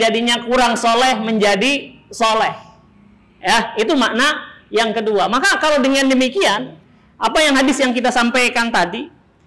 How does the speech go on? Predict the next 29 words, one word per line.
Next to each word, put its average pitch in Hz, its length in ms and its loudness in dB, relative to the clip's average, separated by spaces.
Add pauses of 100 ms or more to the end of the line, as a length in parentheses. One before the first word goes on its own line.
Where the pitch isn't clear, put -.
(160)
saya 277 320 2
membaiat 269 640 2
Rasulullah 247 560 0
sallallahu 240 480 -2
alaihi 220 320 2
wasallam 220 560 -2 (800)
untuk 277 560 2
melakukan 262 480 0
tiga 226 240 0
hal, 220 200 2 (600)
yaitu 208 240 -2
saya 226 560 0
akan 190 240 -6
melakukan 208 400 -2
tiga 180 240 -2
hal, 156 160 -8 (480)
ya, 190 160 2 (400)
yaitu 233 440 2 (440)
untuk 254 320 0
mendirikan 247 560 0
sholat, 247 480 0 (500)
yang 220 300 2
kedua 247 560 0
untuk 262 240 0
menunaikan 240 500 0
zakat, 240 540 -2
dan 247 240 0
mas-, 240 240 -4
nasihati, 226 800 -2